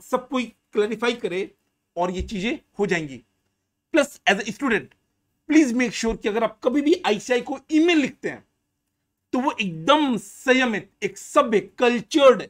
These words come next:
लैंग्वेज में लिखा जाए। आपको पता है, हाई कोर्ट में भी केस गया था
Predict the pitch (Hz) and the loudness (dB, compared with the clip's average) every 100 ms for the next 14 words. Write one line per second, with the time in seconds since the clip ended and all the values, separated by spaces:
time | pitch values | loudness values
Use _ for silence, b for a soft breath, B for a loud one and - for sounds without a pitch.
0 | _ 170 202 202 226 185 202 185 175 147 | _ -4 -2 0 -2 -4 -6 -6 -6 -8
1 | 120 _ _ _ - - - 214 247 208 | -12 _ _ _ -18 -14 -10 -4 -2 -4
2 | _ - 175 185 220 214 208 - 247 170 | _ -10 -8 -6 -6 -4 -6 -6 -6 -2
3 | 196 175 170 196 | -4 -2 -6 -6